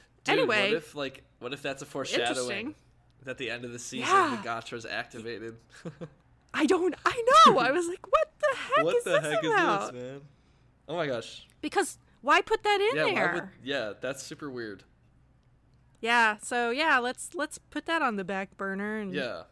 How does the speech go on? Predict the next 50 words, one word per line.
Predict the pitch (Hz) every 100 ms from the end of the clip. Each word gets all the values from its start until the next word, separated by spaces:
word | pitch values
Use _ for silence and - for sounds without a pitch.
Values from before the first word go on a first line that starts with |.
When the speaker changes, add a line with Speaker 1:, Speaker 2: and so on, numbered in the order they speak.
| _
Speaker 2:
see | - 226 214
what | 214
happens | 233 208 214 208
with | 214 208
it. | 240 - _
Speaker 1:
I | 135
guess | 143 175
I |
didn't | 185 175 160
really | 143
think | 127 147
about, | 143 110
I | 127
just | 139 143
thought | 139
it | 127
was, | 123
like, | 127 117
a |
god | 110 101 101 104
of | 110
some | 117 117
kind. | 127 123
It's | 117 104
like, | 87
oh, | 92
whatever. | 92 95 98 107 -
But | 98
I | 101
had | 120 117
no | 117
idea | 104 101 101
there | 90
was | 107
a | 98
background | 95 107 92 76 73
there. | 85 - - _ _
Wow. | - 82 87 - _ _ -
Speaker 2:
Yeah, | 208 277 277 - _
it's | -
got, | 247 247 -
apparently, | 226 - 269 392 233 233 294
and | 214
it's | 214 -
a | 208
weird | 190 285 330
one. | 202 190 214
Speaker 1:
Yeah, | - 240
Speaker 2:
So, | 110 226 220
Speaker 1:
yeah. | 151